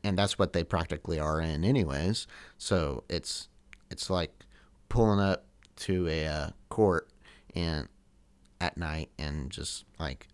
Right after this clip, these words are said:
have a free-for-all, and, and it's practically one of those gyms. And, uh, and that's why I, and I totally understand why Damian Lillard has gone off for, for sixty. <laughs>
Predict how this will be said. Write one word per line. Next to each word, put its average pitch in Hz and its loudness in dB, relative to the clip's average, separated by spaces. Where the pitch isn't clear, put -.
have 90 -2
a 76 -4
free-for-all, 90 2
and, 82 -2
and 80 -6
it's 80 -8
practically 92 0
one 82 2
of 80 0
those 78 0
gyms. 80 0
And, 80 -2
uh, 69 0
and 87 -6
that's - -2
why 87 2
I, 98 2
and 87 -2
I 98 0
totally 98 4
understand 92 0
why 80 2
Damian 82 0
Lillard 82 -2
has 80 -2
gone 85 0
off 82 -2
for, 80 -4
for 87 0
sixty. - -2
<laughs> 98 4